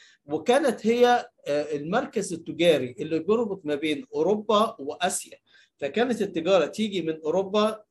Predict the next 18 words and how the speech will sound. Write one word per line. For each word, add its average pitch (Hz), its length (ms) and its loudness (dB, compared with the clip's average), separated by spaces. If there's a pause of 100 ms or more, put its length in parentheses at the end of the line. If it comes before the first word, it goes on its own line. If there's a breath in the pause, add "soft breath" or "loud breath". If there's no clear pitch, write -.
(120)
تنزل 185 420 -2
ميناء 147 300 -4
اسكندرية، 170 960 -2
تيجي 202 340 -4
الجمال 156 460 0
من 147 100 -6
السويس، 160 720 -4 (680 soft breath)
تاخد 208 380 0
البضاعة 147 640 2
من، 135 340 -8
آه، 131 280 -4
من 135 200 -8
اسكندرية، 160 640 0
توديها 151 600 -2
السويس 190 500 0
وتنقلها 170 540 -2
على 170 300 2
السفن 196 560 -4